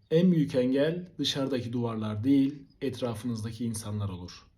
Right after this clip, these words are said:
Sahilde yürüyen bir adam bir balıkçının kovasına rastlar. Kova dolusu yengeç ama kovanın üstü açık. Merakla sorar, "Yengeçler kaçmaz mı?" Balıkçı tebessümle cevaplar, "Hayır,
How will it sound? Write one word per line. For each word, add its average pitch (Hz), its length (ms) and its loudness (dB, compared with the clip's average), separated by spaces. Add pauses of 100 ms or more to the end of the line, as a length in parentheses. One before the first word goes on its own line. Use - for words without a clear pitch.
(260)
Sahilde 165 540 0
yürüyen 135 420 4
bir 120 100 0
adam 135 340 -2 (200)
bir 180 160 0
balıkçının 151 480 2
kovasına 127 460 0
rastlar. 104 680 -8 (240)
Kova 160 300 6
dolusu 131 340 0
yengeç 123 680 0 (260)
ama 123 420 -2
kovanın 123 380 0
üstü 110 260 -2
açık. - 420 -2 (600)
Merakla 175 420 6
sorar, 135 580 0 (260)
"Yengeçler 135 540 4
kaçmaz 196 460 4
mı?" 123 280 0 (640)
Balıkçı 123 420 -2
tebessümle 143 560 0
cevaplar, 107 640 -6 (480)
"Hayır, 123 580 -2